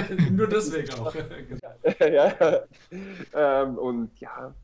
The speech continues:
Speaker 2: es hat auch in der Hinrunde, äh, eine Phase gegeben von fünf, sechs Spielen, äh,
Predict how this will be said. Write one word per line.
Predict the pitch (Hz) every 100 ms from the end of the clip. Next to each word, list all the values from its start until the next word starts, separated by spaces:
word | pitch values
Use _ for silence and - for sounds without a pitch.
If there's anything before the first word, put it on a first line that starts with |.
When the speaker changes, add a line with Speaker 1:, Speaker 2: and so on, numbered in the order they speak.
| - _ _ _
Speaker 2:
es | 139 143 175
hat | 175
auch | 185 180
in | 185
der | 165
Hinrunde, | 175 185 180 170 160 151
äh, | 143 147
eine | 143 143
Phase | 156 151 156
gegeben | 143 151 151 143
von | 147 139
fünf, | 175 170 -
sechs | 160 160
Spielen, | - 170 170 170 165
äh, | 139 139 143 139